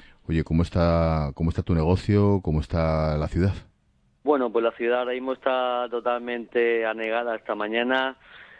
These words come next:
Speaker 2: Eh, de toda el agua que ha caído, hemos ido de diez y media a una aproximadamente.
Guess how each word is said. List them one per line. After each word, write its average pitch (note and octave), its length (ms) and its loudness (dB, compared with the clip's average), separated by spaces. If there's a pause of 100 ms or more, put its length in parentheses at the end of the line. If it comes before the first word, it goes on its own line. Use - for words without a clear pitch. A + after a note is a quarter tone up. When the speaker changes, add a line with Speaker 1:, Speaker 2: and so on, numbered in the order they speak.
(160)
Speaker 2:
Eh, C3+ 500 0 (460)
de B2 460 0
toda C3+ 240 2
el C3+ 80 0
agua C3+ 200 -2
que C3+ 120 -2
ha C3 40 -2
caído, C3+ 400 -2
hemos C3+ 260 -6
ido B2+ 260 -2 (220)
de B2+ 460 4
diez C#3 260 0
y C3+ 120 0
media C#3+ 560 0
a C3+ 60 -4
una C#3+ 320 -2
aproximadamente. C#3 1040 -4